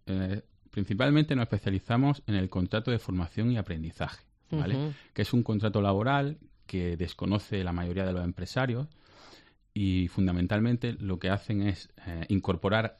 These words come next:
Speaker 1: talento joven, eh, en la empresa, menores de veinticinco años,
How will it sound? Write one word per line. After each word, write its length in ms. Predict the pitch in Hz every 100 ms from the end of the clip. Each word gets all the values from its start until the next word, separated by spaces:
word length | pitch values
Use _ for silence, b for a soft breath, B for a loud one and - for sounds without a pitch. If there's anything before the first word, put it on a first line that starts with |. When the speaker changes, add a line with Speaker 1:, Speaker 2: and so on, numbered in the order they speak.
| -
Speaker 1:
talento 380 | 95 104 113 107
joven, 480 | - 110 101 85 - - -
eh, 280 | 87 80 85
en 100 | 85
la 80 | 85
empresa, 520 | 82 123 135 131 208 - -
menores 340 | 92 101 104
de 80 | 95
veinticinco 640 | 85 82 87 95 92 95
años, 360 | 127 123 180